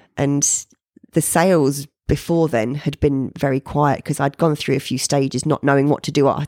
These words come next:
think I did cows and sheep and just different things. Um, and my sales had gone down,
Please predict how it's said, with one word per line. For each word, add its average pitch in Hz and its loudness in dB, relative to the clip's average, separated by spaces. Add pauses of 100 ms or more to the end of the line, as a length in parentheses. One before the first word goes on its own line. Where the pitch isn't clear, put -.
think 139 -4
I - -6
did - -8
cows 139 -2
and 98 -6
sheep - 0
and 123 -8 (440)
just - -8
different 143 0 (120)
things. 131 -2 (880)
Um, 147 2 (200)
and 147 2
my 151 2
sales 143 2
had - -4
gone 131 0
down, 135 -4